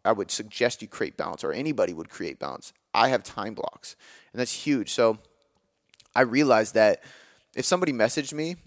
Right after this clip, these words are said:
and I don't get back to 'em for a few hours or tomorrow, they'll be okay. It's not a life-threatening social media post. Like, it'll be okay.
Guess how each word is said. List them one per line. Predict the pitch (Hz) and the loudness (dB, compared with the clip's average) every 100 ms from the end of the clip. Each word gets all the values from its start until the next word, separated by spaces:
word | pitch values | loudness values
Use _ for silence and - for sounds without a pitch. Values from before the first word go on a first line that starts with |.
| _ _ _ _ | _ _ _ _
and | 120 120 117 117 117 113 - _ _ _ _ _ | -2 0 2 0 -2 -6 -14 _ _ _ _ _
I | - | 2
don't | 135 123 | 2 2
get | 117 | 2
back | 113 110 | 2 2
to | 151 | -2
'em | 143 143 _ _ _ _ _ | -6 -8 _ _ _ _ _
for | 147 | -4
a | 135 | -2
few | 143 143 | 2 4
hours | 139 151 139 | 6 4 -2
or | 117 | -8
tomorrow, | 127 131 147 - _ _ _ _ _ - | -6 -6 -6 -12 _ _ _ _ _ 0
they'll | 135 | 2
be | 175 | 4
okay. | 165 - 117 - _ _ _ - | 2 0 -6 -8 _ _ _ -6
It's | - | 2
not | |
a | 165 | 2
life-threatening | 120 113 139 - - 127 107 117 95 104 _ - | 4 4 2 0 0 2 2 -2 -10 -18 _ -12
social | - 139 123 120 | -2 -2 -2 -4
media | 113 127 98 | -4 -4 -4
post. | - - - - - | -6 -10 -12 -16 -14
Like, | - - | -14 -10
it'll | - 147 151 | 0 2 4
be | 127 131 | 2 4
okay. | 120 127 120 113 | 4 2 2 0